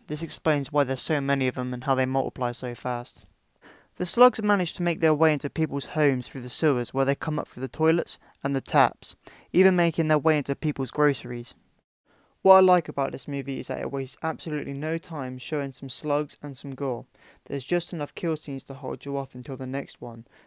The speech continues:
Within the very first ten minutes, we see both slugs and three death scenes. There are two specific memorable scenes to me. The first is when a slug climbs into a gardener's glove and begins to bite him.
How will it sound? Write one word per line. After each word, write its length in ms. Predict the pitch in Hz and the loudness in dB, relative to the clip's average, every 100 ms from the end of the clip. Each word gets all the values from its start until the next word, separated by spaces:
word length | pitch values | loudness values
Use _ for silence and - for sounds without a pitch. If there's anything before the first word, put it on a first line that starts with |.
| _ | _
Within 160 | 135 | -2
the 100 | 175 | 0
very 240 | 165 165 151 | 0 0 0
first 360 | - 147 131 | 0 -4 -4
ten 260 | - 147 147 | -8 -6 -4
minutes, 300 | 165 151 - | -6 -8 -10
we 60 | - | -16
see 200 | - 143 | -8 -8
both 300 | - 160 151 | 0 0 0
slugs 500 | - 156 143 135 - _ - | -6 -2 -2 -2 -8 _ -8
and 220 | 156 135 | -6 -6
three 300 | - 165 160 | -4 -2 -2
death 260 | 139 160 160 | 2 0 0
scenes. 420 | - 135 127 - _ _ _ _ _ _ _ _ _ _ _ _ _ _ _ | -10 -12 -14 -20 _ _ _ _ _ _ _ _ _ _ _ _ _ _ _
There 120 | 165 | 0
are 60 | 160 | 0
two 260 | - 208 | 2 0
specific 540 | 190 - 170 - 147 131 | 0 -2 -2 -2 -2 -2
memorable 520 | 147 147 143 143 139 | 2 2 2 0 -2
scenes 400 | - 151 143 131 | -2 -2 -2 -4
to 100 | - | -8
me. 300 | 120 117 117 _ _ - - - _ | -10 -12 -16 _ _ -20 -20 -20 _
The 80 | 151 | -4
first 400 | - 185 190 - | 6 8 8 2
is 100 | 165 | -2
when 200 | 160 147 | -2 -2
a 60 | |
slug 440 | 131 - 170 156 135 | -4 -2 6 6 6
climbs 340 | - 151 143 | 2 2 2
into 260 | 156 147 135 | -2 -4 -6
a 40 | |
gardener's 520 | 135 151 143 135 120 - | -2 4 4 4 -4 0
glove 260 | 147 139 | 4 4
and 80 | 131 | 2
begins 360 | 127 - 139 - | -6 -4 -4 -4
to 100 | 135 | 0
bite 280 | 135 135 | 4 4
him. 220 | 123 117 | 2 -10